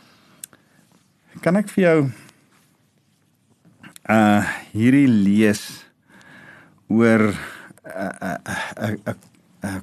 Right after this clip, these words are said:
quote wat ek gekry het? En ek lees dit in Engels. Hy sê, "Humility is the noble choice to forgo your status, deploy your resources, or use your influence for the good of others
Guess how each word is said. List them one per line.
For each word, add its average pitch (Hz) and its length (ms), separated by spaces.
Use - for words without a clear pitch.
quote 147 320
wat 113 140
ek 107 140
gekry 92 440
het? - 240
En 113 160
ek 107 160
lees 110 240
dit 107 160
in 104 80
Engels. 98 400
Hy 101 80
sê, 123 160
"Humility 120 640
is 127 100
the 110 100
noble 113 460
choice - 720
to 107 120
forgo 113 640
your 104 240
status, 110 840
deploy 156 640
your 147 160
resources, 104 920
or 139 200
use 143 640
your 120 220
influence 104 680
for - 220
the 95 80
good 95 300
of 98 160
others 90 560